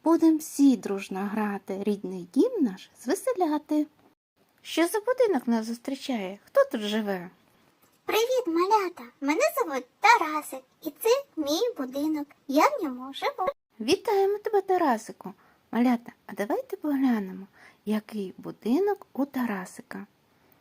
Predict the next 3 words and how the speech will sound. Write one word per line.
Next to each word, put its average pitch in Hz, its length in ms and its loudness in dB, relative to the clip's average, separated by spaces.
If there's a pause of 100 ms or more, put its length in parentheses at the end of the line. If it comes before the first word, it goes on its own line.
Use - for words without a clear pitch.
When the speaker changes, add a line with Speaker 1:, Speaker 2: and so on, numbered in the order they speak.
(380)
Speaker 1:
Він 302 200 0 (320)
маленький, 233 920 -2 (320)
дерев'яний, 233 1000 0